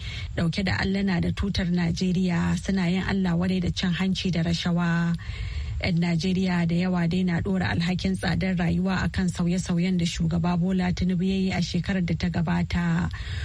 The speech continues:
wanda ya soke tallafin man fetur da ɗaukar matakan da suka janyo karyewar darajar naira.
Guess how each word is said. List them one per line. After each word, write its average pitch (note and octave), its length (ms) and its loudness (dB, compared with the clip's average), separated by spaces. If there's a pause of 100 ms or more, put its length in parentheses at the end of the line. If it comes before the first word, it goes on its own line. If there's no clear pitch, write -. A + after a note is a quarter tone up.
(200)
wanda F#3 320 2
ya F3+ 120 2
soke F3 260 0
tallafin F3+ 480 0
man F3+ 240 2
fetur E3+ 720 0
da - 120 -2
ɗaukar F#3 360 0
matakan F3 480 0
da E3+ 60 0
suka F3 260 -2
janyo F#3 340 0
karyewar F3+ 540 0
darajar F3 400 0
naira. E3+ 720 0